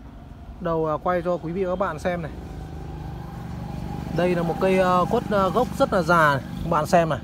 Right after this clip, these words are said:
so tay với cây quất này, gốc rất là to nhé. Được, à, rồng trên những cái, à, khay, à, khá là to, đường kính nó cũng tầm khoảng một mét hai. Đấy là nói bản dài.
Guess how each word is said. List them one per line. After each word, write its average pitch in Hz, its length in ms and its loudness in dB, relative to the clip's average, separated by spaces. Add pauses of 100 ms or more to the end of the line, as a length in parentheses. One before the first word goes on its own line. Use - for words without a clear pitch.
so 170 240 4
tay 180 280 4
với 147 100 -4
cây 180 160 0
quất 220 220 4
này, 151 120 -2 (220)
gốc 180 240 2
rất 240 200 6
là 196 120 4
to 180 280 8
nhé. 180 80 -2 (1080)
Được, 135 200 -4
à, 143 200 2
rồng 143 260 2
trên 170 220 0
những 190 120 -2
cái, 151 240 -2
à, 170 380 0 (100)
khay, 165 360 -2
à, 160 140 -4 (1200)
khá 127 120 -4
là 185 120 0
to, 180 300 0
đường 165 180 -2
kính 202 440 -2 (100)
nó 143 260 -4
cũng 214 160 -4
tầm 156 160 -4
khoảng 123 260 -2
một 139 100 -6
mét 196 200 0
hai. 196 320 2 (760)
Đấy 123 120 -10
là 160 200 -4
nói 147 300 -2
bản 139 240 -4
dài. 127 340 -2